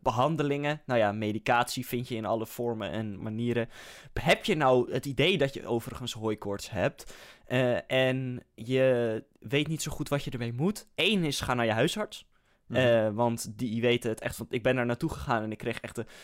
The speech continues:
Speaker 1: zo'n uitleg. En ik wist meteen gewoon wat ik kon doen.
Speaker 2: Ja.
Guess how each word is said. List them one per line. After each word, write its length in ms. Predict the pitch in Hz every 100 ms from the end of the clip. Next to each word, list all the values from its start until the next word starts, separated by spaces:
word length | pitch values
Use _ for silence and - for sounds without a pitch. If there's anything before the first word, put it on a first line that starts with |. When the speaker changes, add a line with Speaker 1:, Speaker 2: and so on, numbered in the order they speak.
| -
Speaker 1:
zo'n 460 | - 120 147 156 143
uitleg. 480 | 135 139 131 110 -
En 120 | 120
ik 80 | 113
wist 180 | 123 -
meteen 380 | 120 147 139 127
gewoon 280 | 120 113
wat 140 | 113 110
ik 60 |
kon 200 | - 113
doen. 260 | 127 185 233 -
Speaker 2:
Ja. 200 | 113